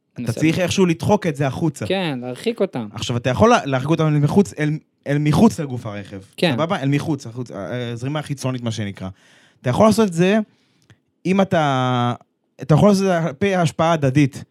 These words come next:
Speaker 1: אם אתה מושך מספיק, אה, אה, אוויר בלחץ נמוך בחלק החיצוני, אתה יכול למשוך את זה החוצה.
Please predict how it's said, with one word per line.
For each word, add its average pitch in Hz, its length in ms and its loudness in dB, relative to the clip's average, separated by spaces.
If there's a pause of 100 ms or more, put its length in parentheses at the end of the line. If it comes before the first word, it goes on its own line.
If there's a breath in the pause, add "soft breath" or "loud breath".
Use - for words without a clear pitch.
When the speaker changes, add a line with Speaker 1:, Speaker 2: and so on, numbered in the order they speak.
(220)
Speaker 1:
אם 175 140 0
אתה 180 160 0
מושך 160 320 2
מספיק, 165 520 -4 (320)
אה, 131 320 -2
אה, 120 460 -2
אוויר 143 240 2
בלחץ 135 440 -2
נמוך 143 480 0
בחלק 143 320 -6
החיצוני, 196 400 -4
אתה 190 140 -4
יכול 165 180 -2
למשוך 156 300 -4
את 147 60 -2
זה 139 120 0
החוצה. 123 380 -4